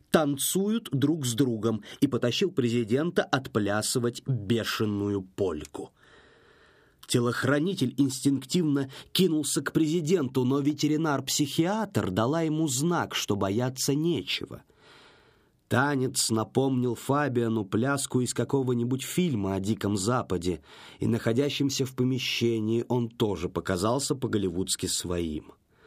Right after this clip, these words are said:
«Джон, ты только посмотри, что этот человек со мной делает!» — крикнул президент министру обороны. Когда танец окончился, он объявил:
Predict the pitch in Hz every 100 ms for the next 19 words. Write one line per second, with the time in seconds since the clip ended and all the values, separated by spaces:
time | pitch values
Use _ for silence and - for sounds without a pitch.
0 | - - - - - 110 110 131 151 165
1 | 113 95 - - - 170 - - 185 -
2 | 165 151 147 151 147 135 147 196 - 127
3 | 127 143 139 - 110 113 135 - 147 139
4 | 147 165 170 254 254 139 110 104 - 143
5 | 139 131 127 120 120 110 131 170 - -
6 | - - 110 120 135 131 123 117 117 113
7 | 107 90 87 - _ - _ _ _ _
8 | _ _ - 110 107 123 127 135 131 113
9 | 101 - 98 92 117 131 131 143 131 -
10 | 151 113 117 117 110 113 104 95 92